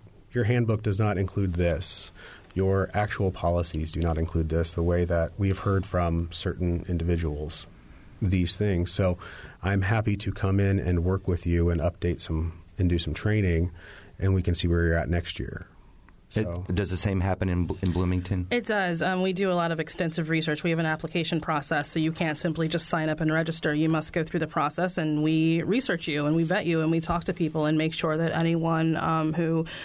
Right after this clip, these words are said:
Speaker 3: uh, passes through that application has been fully vetted. And so it's, I think it's probably similar to what Chris is saying. And when there are situations where we can't allow, um, someone to participate,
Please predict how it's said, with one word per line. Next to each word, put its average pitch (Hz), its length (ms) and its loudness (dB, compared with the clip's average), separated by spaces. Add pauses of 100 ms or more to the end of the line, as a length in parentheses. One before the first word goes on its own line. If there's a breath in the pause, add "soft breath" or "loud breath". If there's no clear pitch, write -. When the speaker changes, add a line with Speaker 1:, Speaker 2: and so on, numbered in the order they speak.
(180 loud breath)
Speaker 3:
uh, 175 300 0
passes 165 380 -2
through 208 180 0
that 185 80 0
application 160 580 -2
has 156 140 0
been 151 160 0
fully 156 280 0
vetted. 151 420 -2
And 165 200 0
so 165 200 0
it's, 165 180 -2
I 165 120 0
think 160 160 2
it's 156 120 -4
probably 165 220 -2
similar 156 280 -2
to 160 80 0
what - 140 -2
Chris 170 200 -4
is 160 80 -4
saying. 170 360 -2
And 160 260 2
when 165 140 2
there 160 260 2
are 160 60 -2
situations 165 640 0
where 156 120 0
we 156 80 -2
can't 156 240 -4
allow, 170 500 0 (420 loud breath)
um, 160 580 0
someone 160 760 0
to - 140 -4
participate, 151 880 -2